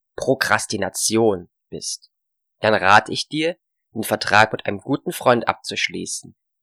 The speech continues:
der dich stets daran erinnert oder dich gar dazu auffordert, dein Ziel mit allen Mitteln zu erreichen und bei Versagen etwa eine hübsche Stange Geld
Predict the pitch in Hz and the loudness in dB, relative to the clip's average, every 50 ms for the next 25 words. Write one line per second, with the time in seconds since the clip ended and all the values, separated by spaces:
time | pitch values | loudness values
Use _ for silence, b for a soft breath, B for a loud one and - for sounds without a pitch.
0 | _ _ - 120 113 104 104 - - 131 139 139 - - - 120 98 98 95 95 | _ _ 2 2 4 4 2 2 4 2 2 2 0 -4 -4 -2 -2 -2 -2 -2
1 | - - 120 131 143 147 143 - - _ _ _ _ _ - - 107 110 - 107 | -4 -4 -2 0 0 -2 -2 -4 -12 _ _ _ _ _ -4 -2 -2 -2 -2 -2
2 | - - - 113 110 113 - 113 - - - - - 104 107 110 - - 131 131 | -6 -2 4 4 6 6 4 2 -2 -6 -8 0 2 4 4 2 2 -2 -2 0
3 | - - - - - _ _ _ _ _ _ - - 95 92 - - 120 123 127 | 0 0 -4 -4 -8 _ _ _ _ _ _ -10 -8 -8 -6 -4 0 0 2 2
4 | 131 127 117 - - 107 107 104 101 98 98 - - 113 113 120 - - - - | 2 0 0 2 2 2 4 2 0 -2 -6 -4 -4 -4 -4 -4 -2 -2 -2 -2
5 | 95 90 90 92 92 92 - - - - - _ _ _ _ _ _ _ _ _ | 0 0 0 0 0 -2 -6 -10 -12 -14 -20 _ _ _ _ _ _ _ _ _
6 | _ 156 160 160 - 127 113 - - 104 95 98 104 98 101 104 - 117 110 - | _ 2 6 8 8 8 8 6 2 -4 0 2 4 4 4 4 2 -2 -10 -14
7 | _ _ _ - 143 - - - 113 123 123 117 120 139 - - - 113 - - | _ _ _ 0 2 6 6 8 8 8 6 4 4 2 4 4 2 2 2 2
8 | - 101 98 98 98 - - 98 92 95 92 - | 2 2 2 0 -2 0 2 2 2 2 -2 -6